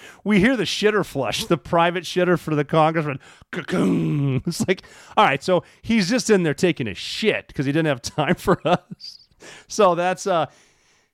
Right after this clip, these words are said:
in a nutshell, that's Washington, D C. <laughs> I talk about training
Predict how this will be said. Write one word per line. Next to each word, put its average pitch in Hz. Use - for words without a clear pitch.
in 220
a 190
nutshell, 160
that's 156
Washington, 143
D 127
C. 147
<laughs> -
I 151
talk 226
about 190
training 185